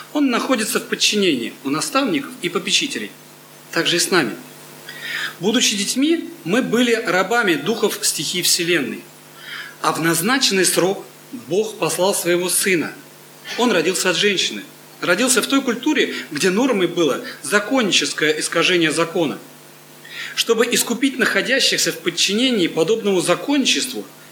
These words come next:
и таким образом дать нам возможность са-, стать сыновьями Бога.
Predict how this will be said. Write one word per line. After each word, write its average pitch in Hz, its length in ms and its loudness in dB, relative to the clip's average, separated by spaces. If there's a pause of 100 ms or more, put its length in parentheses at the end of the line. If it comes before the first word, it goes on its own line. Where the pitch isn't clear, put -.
и 151 80 -2
таким 254 420 0
образом 170 440 2
дать 208 240 0
нам 170 180 4
возможность 160 760 0
са-, - 400 -2
стать 202 320 0
сыновьями 170 640 2
Бога. 110 320 -8